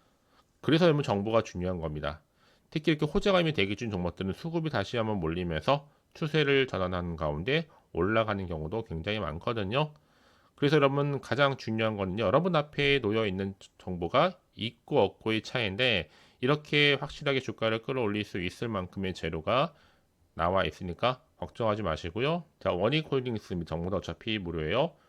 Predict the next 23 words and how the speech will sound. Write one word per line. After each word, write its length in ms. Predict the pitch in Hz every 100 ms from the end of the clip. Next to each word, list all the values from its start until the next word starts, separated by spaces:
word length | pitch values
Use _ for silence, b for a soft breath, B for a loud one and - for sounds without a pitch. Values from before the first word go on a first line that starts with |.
| b
공일공 760 | _ 95 107 104 117 113 87 73
사구팔사, 1040 | - - 87 110 - 98 95 - 113 104 -
자, 160 | - 80
일칠일공 680 | - 131 151 - 127 107 95
이 80 | 87
번호로 720 | - 78 80 110 139 160 175 b b b b _
문자 320 | 95 90 104
원익이라고만 880 | 90 76 107 147 151 - 98 92 90
남겨놓으시면 680 | 80 80 80 78 95 107 110
되는 260 | 95 85 87
겁니다. 460 | 85 78 80 78 - -
아시겠죠? 600 | 82 95 90 - 151 160 _ -
여러분 200 | 120 123
혹시라도 380 | - - 208 185
여러분 240 | 151 151
말씀드리지만 880 | 98 - 127 113 101 113 139 104 78 -
지금이 480 | 123 120 151 151
오히려 380 | 139 104 110 117 -
기회가 400 | - - 139 131
될 140 | 113
수 120 | 98 92
있다라는 440 | 85 90 90 80
거, 500 | 73 69 90 143 -